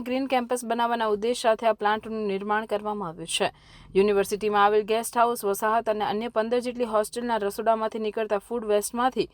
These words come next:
બાયોગેસ મેળવવામાં આવે છે. લગભગ અગિયાર લાખના ખર્ચે આ પ્લાન્ટનું ઇન્સ્ટોલેશન કરવામાં આવ્યું છે. પંચોતેર કિલોની ક્ષમતા ધરાવતા આ પ્લાન્ટ દ્વારા સાત પોઇન્ટ પાંચ કિલો બાયોગેસ મળે છે, જેના દ્વારા હોસ્ટેલ્સમાં વિદ્યાર્થીઓનું ભોજન તૈયાર થાય છે અને મહિને પંદર જેટલી બોટલ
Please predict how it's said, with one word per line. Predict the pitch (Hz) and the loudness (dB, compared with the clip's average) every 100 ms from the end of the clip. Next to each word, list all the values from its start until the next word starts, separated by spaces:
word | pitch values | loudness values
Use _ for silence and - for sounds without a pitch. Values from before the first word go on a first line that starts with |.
| - - - - | -14 -20 -16 4
બાયોગેસ | 220 254 269 311 - | 6 6 2 -2 0
મેળવવામાં | 277 277 277 269 254 | 2 4 4 4 2
આવે | 247 254 | 0 -2
છે. | |
લગભગ | 247 208 226 220 208 | -2 -4 -2 0 0
અગિયાર | 233 254 240 | 2 2 2
લાખના | 233 240 226 | 0 -4 -4
ખર્ચે | 226 240 226 | -4 0 2
આ | 220 | 2
પ્લાન્ટનું | 220 220 226 202 | 0 -2 -4 -4
ઇન્સ્ટોલેશન | 202 220 220 226 220 | -6 -4 -4 -4 -4
કરવામાં | 214 208 214 202 | -2 -2 0 0
આવ્યું | 196 196 - | 0 -2 -2
છે. | - _ _ _ _ | -12 _ _ _ _
પંચોતેર | 247 254 294 339 320 | 2 2 0 0 0
કિલોની | 320 320 311 | 0 0 2
ક્ષમતા | 277 269 285 | 2 2 0
ધરાવતા | 277 277 285 277 | 2 2 4 2
આ | 262 | 4
પ્લાન્ટ | 233 254 | 2 4
દ્વારા | 254 254 247 | 2 0 0
સાત | 240 240 | 0 0
પોઇન્ટ | 247 233 220 | -4 -2 -2
પાંચ | 233 - | -2 -6
કિલો | 240 208 | -4 4
બાયોગેસ | 196 214 214 233 | 4 4 0 -4
મળે | 214 208 214 | -4 -2 -4
છે, | 214 | -4
જેના | 208 202 196 | -4 -2 0
દ્વારા | 196 190 | -2 -2
હોસ્ટેલ્સમાં | 196 196 233 233 214 175 196 | -4 -4 -4 -4 -4 -2 -2
વિદ્યાર્થીઓનું | 196 233 233 226 220 202 208 | -2 -2 -4 -4 -4 -2 0
ભોજન | 196 233 220 | 0 -2 -4
તૈયાર | 160 151 156 | -4 -4 -6
થાય | 165 165 | -8 -4
છે | 208 - _ - - - | -4 -4 _ -20 -20 -6
અને | - 196 185 | 0 2 2
મહિને | 196 233 233 | 0 0 0
પંદર | 214 226 247 240 | 2 4 2 2
જેટલી | 233 240 208 | -4 2 2
બોટલ | 208 247 | 4 0